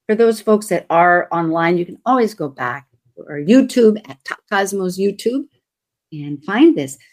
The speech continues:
But it's a master instructing disciples, and it's a transference of power and knowledge.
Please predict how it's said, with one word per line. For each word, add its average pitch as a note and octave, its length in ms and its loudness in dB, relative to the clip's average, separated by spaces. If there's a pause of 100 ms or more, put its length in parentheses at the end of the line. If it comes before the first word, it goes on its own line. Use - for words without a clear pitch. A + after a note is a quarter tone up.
(200)
But B3 100 0
it's C4+ 140 0
a C#4+ 100 4
master D4+ 640 4
instructing C4+ 920 -4 (280)
disciples, A3 800 -6
and D#3 80 -10
it's - 140 -20
a D#3 60 -20
transference A3 720 -8
of - 80 -20 (200)
power - 360 -6
and D3+ 240 -6
knowledge. C4+ 600 0